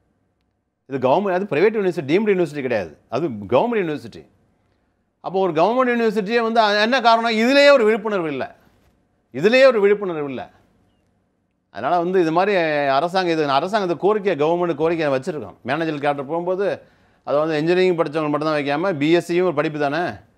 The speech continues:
எம் பி ஏவும் படிப்பு தானே, எம் எஸ் சியும் படிப்பு தானே. அப்ப இதை பத்தி விழிப்புணர்வு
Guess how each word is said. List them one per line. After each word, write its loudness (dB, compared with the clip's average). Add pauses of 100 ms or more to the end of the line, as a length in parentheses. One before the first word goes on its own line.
(720)
எம் -4
பி 6
ஏவும் 2
படிப்பு -2
தானே, 0
எம் -2
எஸ் -2
சியும் 0
படிப்பு -4
தானே. -2 (420)
அப்ப -6
இதை 0
பத்தி 0
விழிப்புணர்வு 0